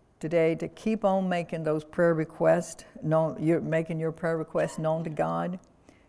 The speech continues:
and back your prayer request up with his word, and then you're gonna see just how quickly he answers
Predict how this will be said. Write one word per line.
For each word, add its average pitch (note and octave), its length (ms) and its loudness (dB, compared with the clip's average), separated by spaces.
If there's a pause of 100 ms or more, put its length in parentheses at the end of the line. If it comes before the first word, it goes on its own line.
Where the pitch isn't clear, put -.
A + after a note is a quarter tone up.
(240)
and D#3 200 2
back E3+ 300 2
your E3+ 100 -2
prayer F3 280 2
request D#3+ 480 0
up D#3+ 220 2
with D#3 100 -8
his D#3+ 220 -10
word, F3+ 560 -4 (500)
and D3 240 -4
then E3+ 220 -2
you're F3+ 140 -2
gonna F3+ 260 -4
see E3+ 300 -2
just D#3+ 280 -4
how D#3+ 160 -4
quickly E3+ 500 -6
he D#3+ 240 -8
answers - 680 -8